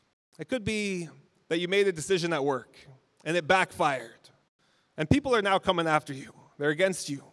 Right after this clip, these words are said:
Or it could be a matter of conflict, personal conflict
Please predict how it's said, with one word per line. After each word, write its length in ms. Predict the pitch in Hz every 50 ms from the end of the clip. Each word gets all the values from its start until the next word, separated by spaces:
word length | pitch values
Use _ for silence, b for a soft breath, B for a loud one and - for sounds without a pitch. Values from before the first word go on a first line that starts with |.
| _ _ _ _ _ b b b b b b b b b b b b b b b b _ _
Or 80 | - 165
it 60 | 170
could 260 | 165 - 240 247 208
be 460 | 202 220 214 214 208 202 196 190 170 - - 147 147 _ _ _ _ _ _ _ _ _ - - b b b b b b b b b b
a 140 | - - 175
matter 240 | 196 208 220 233 233
of 100 | 214 -
conflict, 680 | - 226 254 262 208 - 170 127 107 - _ - 143 - _
personal 360 | - 214 233 - - 185 143
conflict 640 | - - 131 123 113 - - 101 - _ _ - -